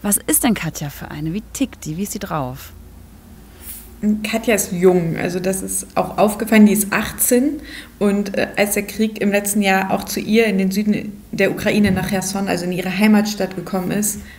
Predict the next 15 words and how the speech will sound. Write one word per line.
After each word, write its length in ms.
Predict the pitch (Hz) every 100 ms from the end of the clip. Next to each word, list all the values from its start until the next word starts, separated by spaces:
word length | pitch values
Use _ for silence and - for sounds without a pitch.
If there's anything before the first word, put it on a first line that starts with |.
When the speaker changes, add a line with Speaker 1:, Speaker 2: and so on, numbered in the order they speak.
| -
Speaker 2:
wollte 280 | - 185 190
sie 160 | 185 208
unbedingt 600 | - 208 202 190 180 -
helfen 540 | 175 180 175 160 165
und 220 | 160 175 175 - -
sie 160 | 185 196
wollte 220 | 196 214
unbedingt 440 | - 202 185 190 190
sich 220 | 190 -
freiwillig 540 | - 208 202 202 208
melden, 420 | 202 196 196 196
wollte 280 | 180 180 190
an 120 | 175
die 80 | 180
Front. 480 | 185 - 202 214 208